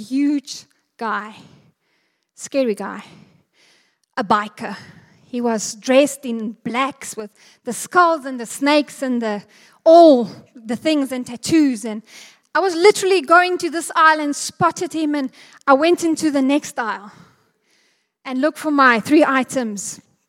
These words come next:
just the necessities, bread and milk and bag of tomatoes. And I was going and picking up my, my items, and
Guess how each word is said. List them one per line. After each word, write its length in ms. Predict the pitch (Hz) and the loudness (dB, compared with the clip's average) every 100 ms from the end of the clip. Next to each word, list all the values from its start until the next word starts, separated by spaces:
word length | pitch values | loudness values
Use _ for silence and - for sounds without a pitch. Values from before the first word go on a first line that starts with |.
| _ _ _ _ _ _ _ - | _ _ _ _ _ _ _ -4
just 220 | 320 - | -4 -2
the 80 | 320 | -8
necessities, 640 | 294 - 254 240 220 190 | -6 -6 -6 -10 -14 -16
bread 380 | - 240 233 - | -4 0 0 -2
and 180 | 233 220 | -6 -4
milk 240 | 214 214 | -6 -8
and 160 | 214 202 _ _ _ _ _ | -14 -16 _ _ _ _ _
bag 220 | 226 214 | -8 -6
of 100 | 226 | -8
tomatoes. 800 | - 226 214 202 214 220 - - - - - _ _ _ _ _ _ _ _ _ | -10 -6 -8 -8 -14 -14 -18 -20 -20 -20 -20 _ _ _ _ _ _ _ _ _
And 120 | - 330 | -8 -6
I 40 | |
was 180 | 349 277 | -6 -4
going 540 | - 339 403 370 349 | 2 4 6 4 2
and 320 | 320 294 226 | 0 0 -2
picking 300 | - 330 349 | -4 -4 -4
up 160 | 381 403 | -4 -4
my, 180 | 330 311 262 - | -4 -4 -6 -6
my 140 | 277 277 | -6 -4
items, 560 | 294 330 320 285 262 | -6 -4 -4 -4 -6
and 260 | 254 247 | -6 -8